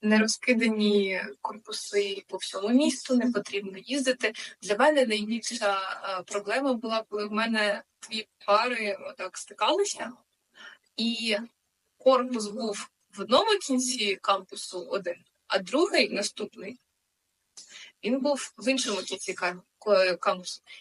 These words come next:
І це в мене займало аж сім хвилин, щоб пройти від одного кінця до іншого. От,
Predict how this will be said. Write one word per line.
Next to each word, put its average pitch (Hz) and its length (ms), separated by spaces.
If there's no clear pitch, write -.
І - 80
це 254 200
в 254 60
мене 226 220
займало 226 600
аж 233 280
сім 226 280
хвилин, 269 600
щоб 214 260
пройти 208 340
від 220 160
одного 226 360
кінця 214 320
до 196 120
іншого. 185 520
От, 214 260